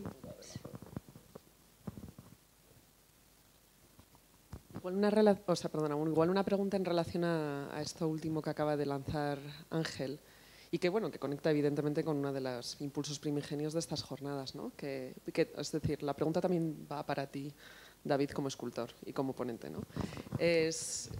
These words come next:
y es, <laughs> y es un poco pensar también en cómo, cómo os relacionáis con la imagen desde ese hacer. Es decir, por una parte, cómo os relacionáis con las imágenes que generan vuestro trabajo y, por otra parte, cómo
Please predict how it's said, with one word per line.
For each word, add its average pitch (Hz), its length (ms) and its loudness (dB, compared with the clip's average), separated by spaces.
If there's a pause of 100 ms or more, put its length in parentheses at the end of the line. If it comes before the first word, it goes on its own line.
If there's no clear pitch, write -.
(160)
y 170 180 2
es, - 460 0 (560)
<laughs> - 640 -14
y 165 140 -2
es 175 160 -2
un 196 60 -2
poco 196 180 2
pensar 196 320 -4
también 185 280 -4
en 175 140 -2
cómo, 180 560 -2 (680)
cómo 208 160 2
os 220 80 2
relacionáis 170 880 0 (420)
con 156 320 0
la 139 100 2
imagen 156 560 -2 (320)
desde 147 680 2 (140)
ese 156 260 -4
hacer. - 360 -6 (720)
Es - 60 -6
decir, 170 240 4
por 175 120 2
una 214 140 4
parte, 220 220 2
cómo 202 200 2
os 190 80 -2
relacionáis 175 440 -2
con 190 100 -2
las 160 200 -2
imágenes 160 420 -4
que - 100 -10
generan 151 320 -8
vuestro 151 240 -6
trabajo 143 520 -6 (340)
y, 175 80 -4
por 156 160 2
otra 160 180 2
parte, 165 300 -2
cómo 170 380 2